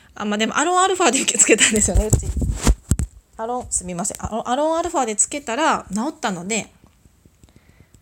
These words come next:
それで今使ってます。あの、元ど-、元通り、元通りということで使ってます。なので、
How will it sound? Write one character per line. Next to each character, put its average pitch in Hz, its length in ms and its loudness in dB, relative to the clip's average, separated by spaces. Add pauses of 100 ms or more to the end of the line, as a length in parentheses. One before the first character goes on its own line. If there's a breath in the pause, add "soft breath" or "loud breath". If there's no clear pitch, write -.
(340)
そ 220 60 -8
れ 226 100 -4
で 226 120 0
今 214 340 -2
使 - 160 -4
っ 180 60 -4
て - 100 -12
ま 175 100 -8
す。 - 220 -10 (480)
あ - 100 -12
の、 180 100 -6
元 180 220 -2
ど-、 - 200 2
元 240 240 2
通 240 180 6
り、 247 280 0 (640 loud breath)
元 202 200 -4
通 208 160 -2
り 320 100 0
と 330 80 -2
い - 20 -2
う - 20 -2
こ 220 60 -4
と 196 80 -2
で 185 100 0
使 - 140 -10
っ - 60 -10
て - 140 -14
ま 160 100 -12
す。 - 140 -18 (380 loud breath)
な 269 100 -6
の 277 140 -4
で、 196 260 -2